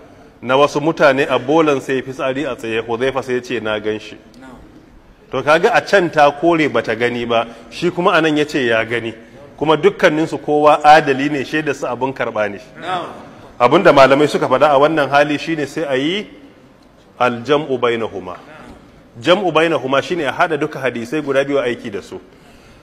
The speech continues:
Speaker 1: Hadisi na farko na Nana Aisha radiyallahu anha, riwayar Tirmizi rahmatullahi alaihi, Kitabu Tahara na goma, sai a ce ga mutumin da yake da waje lafiyayye a gida,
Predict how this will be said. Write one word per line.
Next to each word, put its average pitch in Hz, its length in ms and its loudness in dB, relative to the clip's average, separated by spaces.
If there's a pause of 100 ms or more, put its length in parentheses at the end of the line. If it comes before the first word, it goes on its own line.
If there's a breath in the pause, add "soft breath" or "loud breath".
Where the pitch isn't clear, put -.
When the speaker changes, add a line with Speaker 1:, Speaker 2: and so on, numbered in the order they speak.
Speaker 1:
Hadisi 175 440 0
na 160 80 4
farko 156 340 -2
na 160 100 0
Nana 147 380 -2
Aisha 139 260 -2
radiyallahu 139 680 0
anha, 135 420 0 (160)
riwayar 139 480 2
Tirmizi 135 420 -4
rahmatullahi 131 680 -4
alaihi, 131 380 -6
Kitabu 135 420 -4
Tahara 139 380 0
na 139 120 -4
goma, 180 380 0 (380 loud breath)
sai - 180 -6
a 143 80 0
ce 147 160 -2
ga 131 100 0
mutumin 143 480 -4
da 127 80 -6
yake 139 280 -6
da 113 120 -4
waje 127 320 -4
lafiyayye 120 680 -4
a 110 80 -8
gida, 110 360 -2